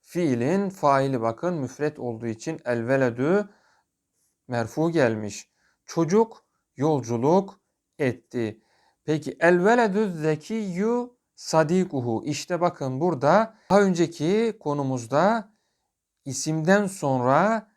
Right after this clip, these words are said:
sıfatın geldiği ve sıfatın dört açıdan uyduğunu ifade etmiştik. Ama burada arkadaşlar bakın dikkat edelim.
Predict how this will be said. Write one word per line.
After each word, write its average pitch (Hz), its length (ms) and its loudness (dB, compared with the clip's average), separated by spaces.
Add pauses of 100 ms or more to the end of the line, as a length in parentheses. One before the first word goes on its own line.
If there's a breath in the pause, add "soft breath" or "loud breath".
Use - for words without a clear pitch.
sıfatın 151 760 -2
geldiği 123 500 0
ve 170 80 0
sıfatın 156 560 -4
dört 190 240 2
açıdan 131 360 -2
uyduğunu 135 340 0
ifade 151 400 0
etmiştik. 123 520 -8
Ama 180 280 -2
burada 190 260 0
arkadaşlar 135 640 -2
bakın 143 360 -6
dikkat 143 320 -6
edelim. 147 520 -2